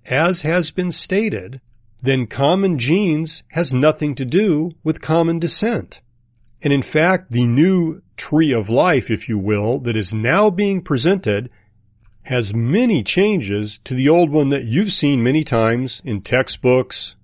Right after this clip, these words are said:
comic books, newspaper articles, magazine articles, et cetera. Let me list some of the fundamental changes.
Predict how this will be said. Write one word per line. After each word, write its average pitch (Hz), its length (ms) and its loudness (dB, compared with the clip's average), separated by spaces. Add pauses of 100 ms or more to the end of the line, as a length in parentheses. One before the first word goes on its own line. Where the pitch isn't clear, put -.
(260)
comic 120 460 -2
books, 120 500 0 (960)
newspaper 127 640 2
articles, 117 460 2
magazine 143 500 0
articles, 120 440 0
et 90 100 -4
cetera. 107 560 -4 (240)
Let 127 200 -2
me 185 100 4
list 170 300 4
some 143 180 2
of 143 60 2
the 135 60 0
fundamental 117 500 2
changes. 160 560 -2